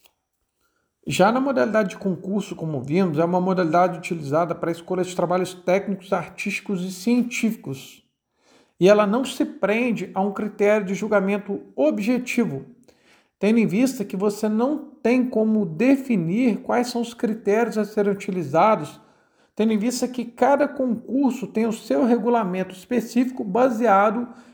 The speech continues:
especificamente no seu objeto. Assim, resumidamente, no concurso, você não aplica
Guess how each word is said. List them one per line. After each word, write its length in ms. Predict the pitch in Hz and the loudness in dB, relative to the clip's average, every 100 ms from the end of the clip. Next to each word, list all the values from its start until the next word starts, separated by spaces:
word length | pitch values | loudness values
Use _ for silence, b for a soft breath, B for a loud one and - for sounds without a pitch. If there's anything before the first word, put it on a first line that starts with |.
| B | B
especificamente 880 | 247 254 269 254 - 247 220 240 - | -4 -2 -4 -4 -2 0 0 -2 -4
no 60 | |
seu 220 | 220 - 233 | -4 2 2
objeto. 540 | 233 214 214 214 - - _ _ _ _ _ _ _ - | 2 2 2 2 -2 -18 _ _ _ _ _ _ _ -6
Assim, 320 | 170 247 277 | -2 2 4
resumidamente, 760 | 233 196 214 190 175 226 220 196 | 4 2 0 0 0 -2 -4 -6
no 60 | |
concurso, 520 | 190 170 - 240 233 | -6 -8 -6 -4 -4
você 240 | 190 202 214 | -4 -4 -2
não 280 | 208 240 285 | 0 0 0
aplica 680 | 262 - 226 247 254 247 | 0 0 0 2 2 2